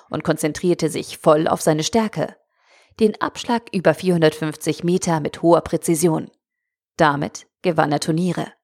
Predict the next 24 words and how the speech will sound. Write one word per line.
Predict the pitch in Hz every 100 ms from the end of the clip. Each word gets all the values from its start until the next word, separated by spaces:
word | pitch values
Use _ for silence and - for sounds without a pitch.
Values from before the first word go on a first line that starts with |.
| _ _ _ _ _ _ _ _ _ _ _ _ _ _ _
Angenommen, | 247 294 302 269 254 254
die | 226 196
größte | - 262 - 233
Stärke | - 185 190 180
eines | 170 170
Vertriebsmitarbeiters | 160 - 175 160 160 160 160 156 156 160 143
ist | - -
seine | - 147 151
Kommunikationsfähigkeit. | 165 160 160 165 175 165 156 - 147 - 147 147 - - _ _ _ _ _ -
Ich | 156 - 165
rate | 170 -
Unternehmen | 190 170 165 196 269
dazu, | 208 190 - 240 285
diesen | 277 294 277
Mitarbeiter | 220 214 202 175 185 190 -
in |
der | 151 -
vordersten | 160 165 160 - 165
Reihe | 139 156 170 165
bei | 156 -
der | -
Kundenansprache | - 180 - 151 156 - 156 151
zu | - 156
platzieren. | 160 151 175 156 -